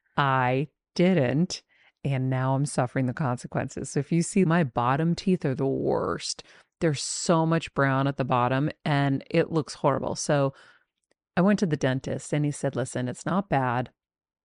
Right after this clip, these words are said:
We will bond them at some point, but we don't need to do anything right now. We're fine." So, uh, gosh, that was a forty-minute trip to Beverly Hills for nothing. And then I think it was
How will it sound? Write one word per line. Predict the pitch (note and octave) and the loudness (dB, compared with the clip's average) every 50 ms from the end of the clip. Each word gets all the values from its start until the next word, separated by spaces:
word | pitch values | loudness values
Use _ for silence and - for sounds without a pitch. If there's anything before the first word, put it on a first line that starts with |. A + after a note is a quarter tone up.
| _ _ _ _ _ _ | _ _ _ _ _ _
We | - D#3 D#3 E3+ E3+ E3+ E3+ E3 E3 E3+ E3+ | -4 0 2 2 4 4 4 4 2 2 2
will | D#3+ C#3+ D3+ D#3+ D#3+ | 0 2 2 2 2
bond | C#3 C3+ D#3 C#3+ D3 D#3 E3 D#3+ | 2 2 2 2 4 2 2 2
them | F3+ F#3 F#3 F#3 | 2 2 4 2
at | F#3 - | 0 -2
some | - - D3+ C3 C3 | -2 -4 -4 -4 -4
point, | - - A2 - - - - - - _ _ - _ _ _ _ _ | -4 -6 -8 -6 -6 -8 -8 -10 -14 _ _ -20 _ _ _ _ _
but | - F3 | 2 2
we | D#3+ D#3 E3 | 4 4 4
don't | D#3+ D#3 D3 | 2 2 0
need | D3+ D#3+ C#3+ | 0 -2 -2
to | - - | -2 -2
do | - B2+ B2 | -2 -2 -2
anything | - - C#3 - - - | -2 -4 -4 -4 -4 -4
right | - - C3 | -4 -4 -4
now. | - - - | -4 -4 -2
We're | - A#2 | -2 -4
fine." | C3 - - - - - - - - _ _ _ _ _ _ _ _ _ _ _ _ | -4 -6 -6 -6 -6 -6 -6 -8 -10 _ _ _ _ _ _ _ _ _ _ _ _
So, | - - - D4+ C4 B3 B3+ B3 A#3+ A#3+ B3+ B3 - | -8 -2 2 4 4 6 4 4 4 4 4 2 2
uh, | A3+ A#3 | -2 -6
gosh, | - - A#3 - - - - - | -6 -8 -8 -8 -10 -12 -12 -12
that | - G3+ E3+ | -14 -14 -16
was | D3+ - - | -14 -14 -16
a | |
forty-minute | A2 - - - - C#3+ C#3 C3+ C3+ D3 C#3+ C#3+ C#3 - | -16 -14 -8 -4 -2 0 0 2 2 2 2 2 0 -2
trip | - - E3+ D#3+ E3+ E3+ - - | -2 2 2 2 2 2 -2 -6
to | - - C#3+ C3 B2 C#3+ - - | -6 -4 -4 -4 -4 -8 -4 -4
Beverly | D#3+ C#3+ C#3 C#3+ D3 C#3+ C#3 C#3 | -2 -2 -2 -2 -2 -2 -2 -2
Hills | D3+ C#3+ C#3+ D3+ E3 F3 E3+ | -2 -2 -2 0 -2 -2 -4
for | - - F3+ E3 | -4 -6 -4 -2
nothing. | D#3 D3+ C#3+ C3+ - E3 E3 F#3 A3 G#3 - _ _ _ _ _ _ _ _ _ _ _ _ _ _ _ _ - | 0 0 0 0 0 0 2 2 0 -2 -6 _ _ _ _ _ _ _ _ _ _ _ _ _ _ _ _ -2
And | F3 E3+ E3+ E3 E3 E3 | 0 0 2 2 2 2
then | E3+ E3 D#3+ D#3+ D#3 D#3 | 2 2 2 2 2 0
I | - - D#3+ | 0 -2 -2
think | D3 - D#3+ E3 | -2 -2 0 2
it | E3 D#3 | 2 2
was | D#3 D3 | 2 0